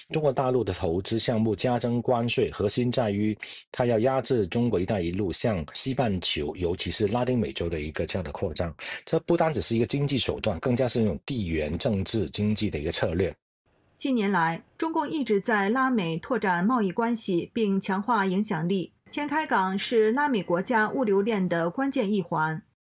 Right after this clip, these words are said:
Speaker 1: 美国长期把拉美视为其后花园，而中国通过“一带一路”的倡议及投资基-，基础项目，正在逐步增强在拉丁美洲的经济战略影响力，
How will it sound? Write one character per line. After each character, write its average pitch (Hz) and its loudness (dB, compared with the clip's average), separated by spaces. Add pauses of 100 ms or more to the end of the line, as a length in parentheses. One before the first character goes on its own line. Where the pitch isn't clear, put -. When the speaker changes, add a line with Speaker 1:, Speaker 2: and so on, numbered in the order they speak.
(520)
Speaker 1:
美 95 4
国 113 4
长 117 0
期 104 0
把 76 -2
拉 113 0
美 90 0
视 - 0
为 76 -2
其 76 -4
后 87 -2
花 95 -2
园， 73 -4
而 101 -4
中 147 -2
国 139 0
通 135 -2
过 123 0
“一 110 -2
带 107 0
一 90 -2
路” 101 -2
的 80 -4
倡 123 -2
议 120 -4 (360)
及 87 -2
投 85 -2
资 95 0
基-， 120 -4 (200)
基 135 -2
础 82 -4
项 - -2
目， 98 0 (340)
正 131 0
在 120 2
逐 87 -2
步 113 -2
增 120 -2
强 76 -4
在 92 0
拉 110 0
丁 110 -2
美 69 -4
洲 92 0
的 - -4
经 110 -2
济 95 -4
战 87 -2
略 87 -2
影 73 -6
响 76 -4
力， 90 -2